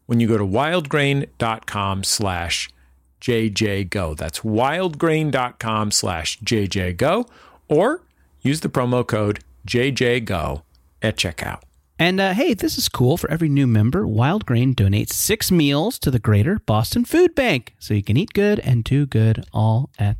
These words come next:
Speaker 2: the same time.
Speaker 1: Jordan, your comic must be right around the corner.
Speaker 2: Yes. March twenty-second, Pop's Chocolate Shop of Horrors, the Archie Comics Spooktacular.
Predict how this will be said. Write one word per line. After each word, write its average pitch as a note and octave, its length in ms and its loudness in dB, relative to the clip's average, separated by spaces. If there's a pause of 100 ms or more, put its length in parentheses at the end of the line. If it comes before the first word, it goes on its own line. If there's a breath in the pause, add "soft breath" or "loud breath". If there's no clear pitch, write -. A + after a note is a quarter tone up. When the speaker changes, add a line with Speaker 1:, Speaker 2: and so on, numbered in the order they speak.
Speaker 2:
the C3 60 -4
same F#2+ 440 0 (160)
time. F2+ 360 -4 (300)
Speaker 1:
Jordan, F#3+ 460 2 (120)
your F3 220 -2
comic F#3+ 380 0
must B2+ 240 0
be A#2+ 120 2
right G2+ 460 0
around C3+ 220 2
the A2 80 0
corner. G2+ 400 -4 (180)
Speaker 2:
Yes. C#3+ 560 0
March A2+ 260 -4
twenty-second, G3 800 -4 (160)
Pop's - 480 -2 (120)
Chocolate - 500 -2
Shop - 320 -2
of G3 100 -4
Horrors, C3+ 680 2
the G#2 360 2 (160)
Archie F3 560 0 (260)
Comics D3+ 720 -2
Spooktacular. C3+ 1000 0